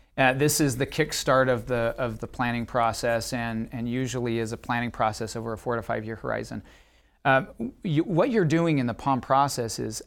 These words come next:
acquisition organizations are using this, as well as operational organizations. And so, um, it, it's used to plan out c-, major construction projects, as well as other more near-term, agile kinds of technology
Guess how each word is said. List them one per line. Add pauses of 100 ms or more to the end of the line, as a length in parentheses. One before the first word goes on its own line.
(120)
acquisition
organizations
are
using
this,
as
well
as
operational
organizations. (500)
And
so,
um, (100)
it,
it's
used
to
plan
out
c-,
major
construction
projects, (440)
as
well
as
other
more
near-term,
agile
kinds
of
technology